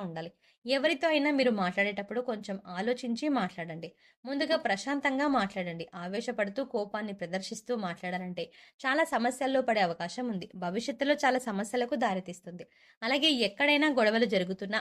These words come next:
అది మీ ఫ్రెండ్స్ మధ్యలో కావచ్చు, బంధువుల మధ్యన కావచ్చు, ఇంట్లో కావచ్చు, ఎటువంటి గొడవల్లో అయినా మీరు కలగజేసుకోవడం మాత్రం మంచిది కాదు. ఎంత తక్కువగా మీరు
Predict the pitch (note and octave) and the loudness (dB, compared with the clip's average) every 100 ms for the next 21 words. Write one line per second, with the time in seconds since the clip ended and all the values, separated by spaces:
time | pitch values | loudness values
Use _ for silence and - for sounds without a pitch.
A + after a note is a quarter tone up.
0 | G#3+ G3 F#3 F3 F#3 F#3 G3+ B3 A#3 A#3+ | -4 -6 -4 -4 -2 -4 -4 -6 -2 0
1 | A#3+ A#3 G#3+ G#3 C#4 G#3+ F#3 G3+ G#3+ F#3+ | 0 -2 -4 -2 -4 -2 -4 -2 -2 -4
2 | F3+ F#3+ F#3+ F3+ F3+ - B3+ G3+ G3 F#3+ | -4 -6 -4 -6 -6 -4 -4 -2 -2 -2
3 | E3 E3+ F3 C#4+ - _ _ - C#4 E4 | -2 -4 -6 -8 -12 _ _ -2 0 2
4 | F4+ E4+ A#3+ A#3+ A#3+ B3 A#3 A3 C4+ B3 | 2 2 4 4 6 6 6 6 4 4
5 | A#3 F#3 G#3+ A3+ G#3+ - F#3 F3+ E3 A#3+ | 2 0 2 0 -2 -4 -4 -4 -4 -2
6 | C4 G3+ F#3+ F3 F3+ E3 - F3+ F#3 G3+ | 0 0 -4 -8 -8 -10 -10 -10 -10 -8
7 | F3 - G#3+ A3 A3+ A3 F#3+ | -10 -12 -12 -6 -4 -4 -6